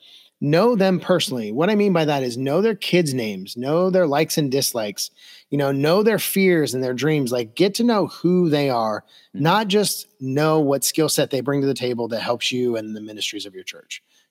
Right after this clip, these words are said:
Speaker 1: Get to know them
Speaker 2: Right.
Speaker 1: personally. And so, Jason, can you think of a time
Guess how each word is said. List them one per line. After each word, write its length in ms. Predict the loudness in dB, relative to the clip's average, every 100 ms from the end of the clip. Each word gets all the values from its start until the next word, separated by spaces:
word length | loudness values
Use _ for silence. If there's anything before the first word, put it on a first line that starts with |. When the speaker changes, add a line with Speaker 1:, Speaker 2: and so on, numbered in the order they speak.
| _ -6
Speaker 1:
Get 240 | 0 0 0
to 100 | 0
know 200 | 0 0
them 160 | -2
Speaker 2:
Right. 60 | -4
Speaker 1:
personally. 420 | -6 -6 -8 -12
And 100 | -6
so, 360 | -2 0 0 -4 _ -20 -20 -20 _
Jason, 260 | 0 2 2
can 140 | 2
you 100 | 2
think 160 | 2 2
of 80 | 2
a 60 |
time 500 | 0 -2 -2 -2 -6